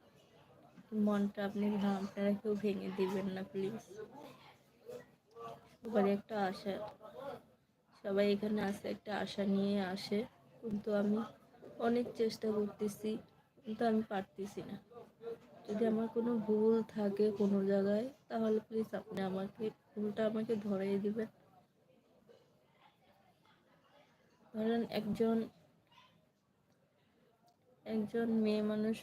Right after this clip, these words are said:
ফোনে ভিডিও করে, আপলোড করে, কিন্তু অনেকে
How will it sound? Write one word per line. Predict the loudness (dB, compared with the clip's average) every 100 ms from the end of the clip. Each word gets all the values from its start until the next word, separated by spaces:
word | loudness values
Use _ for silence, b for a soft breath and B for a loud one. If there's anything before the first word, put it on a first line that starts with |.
| -8
ফোনে | -2 2 2 2
ভিডিও | 0 2 2 2 0
করে, | 0 2 2 0
আপলোড | -2 -2 -4 -10
করে, | -2 2 4 4 0 -10 _ -20 _ _ _
কিন্তু | -4 2 4
অনেকে | 4 2